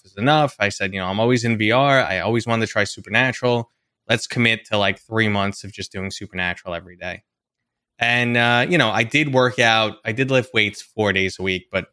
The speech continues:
lifting weights is not gonna get you skinny. It, it, you know, it just doesn't do it. So it's not a good way to burn fat or, you know, burn calories in general. So I did, I did Supernatural as my main cardio.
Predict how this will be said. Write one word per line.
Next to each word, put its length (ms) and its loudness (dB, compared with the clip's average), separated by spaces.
lifting 300 4
weights 260 2
is 60 -12
not 160 0
gonna 120 -6
get 140 -2
you 100 -6
skinny. 440 -10
It, 140 -8
it, 180 -8
you 100 -2
know, 140 -2
it 80 -8
just 200 -4
doesn't 280 -2
do 160 -6
it. 100 -16
So 260 0
it's 160 -6
not 120 4
a 40 2
good 180 2
way 300 2
to 500 -4
burn 340 -2
fat 500 -4
or, 180 -8
you 120 -8
know, 140 -10
burn 260 -8
calories 560 -10
in 100 -10
general. 340 -10
So 140 0
I 100 2
did, 360 2
I 80 4
did 240 2
Supernatural 580 0
as 140 -2
my 100 -2
main 200 -2
cardio. 580 0